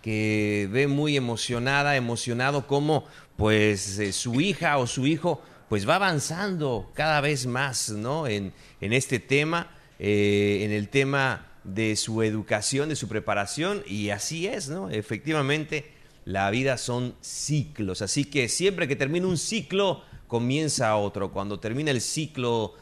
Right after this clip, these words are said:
de lavado, empieza el <laughs> ciclo de exprimir,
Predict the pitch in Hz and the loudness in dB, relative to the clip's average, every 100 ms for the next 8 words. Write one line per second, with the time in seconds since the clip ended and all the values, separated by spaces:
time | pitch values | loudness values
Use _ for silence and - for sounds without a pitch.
0 | - - 95 107 123 143 208 202 202 170 | -20 -10 -2 0 2 4 4 4 0 -2
1 | - - - - 104 104 - 147 147 139 | -8 -20 -12 -4 -4 -4 0 0 0 -2
2 | 143 - - 180 131 151 127 - - - | -2 -2 0 0 2 -2 -2 -6 -18 -18
3 | - 120 127 - 302 123 135 151 190 170 | -4 2 2 2 -2 2 2 4 4 4
4 | 120 | 0